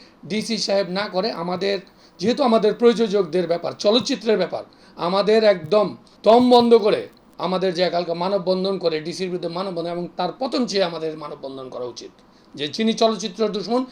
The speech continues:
এরকম লোক আমরা চাই না। আমাদের চলচ্চিত্রকে উদ্ধার করতে হবে এবং যারা চলচ্চিত্রের কালো হাত থাকবে, যাদের উপরে, যেই কালো হাতগুলি চলচ্চিত্রকে ধ্বংস করে, তাদেরকে আমাদের উচিত শিক্ষা দিতে হবে।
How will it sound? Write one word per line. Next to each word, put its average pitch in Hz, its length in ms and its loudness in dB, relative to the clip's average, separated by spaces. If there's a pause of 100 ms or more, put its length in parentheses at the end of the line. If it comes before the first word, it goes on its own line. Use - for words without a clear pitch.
(200)
এরকম 247 360 8
লোক 233 180 6
আমরা 202 420 2 (240)
চাই 247 220 8
না। 147 160 0 (500)
আমাদের 226 340 4
চলচ্চিত্রকে 240 540 2
উদ্ধার 233 260 4
করতে 240 240 4
হবে 254 260 6 (260)
এবং 220 280 2
যারা 233 400 6 (140)
চলচ্চিত্রের 233 480 -2
কালো 277 260 6
হাত 247 200 6
থাকবে, 208 240 2
যাদের 196 360 0
উপরে, 196 300 -4
যেই 190 220 0
কালো 233 220 4
হাতগুলি 214 320 4
চলচ্চিত্রকে 190 500 -6
ধ্বংস 180 200 -8
করে, 160 80 -8 (320)
তাদেরকে 196 340 2
আমাদের 185 240 0
উচিত 294 320 4
শিক্ষা 226 260 -4
দিতে 165 180 -8
হবে। 123 200 -6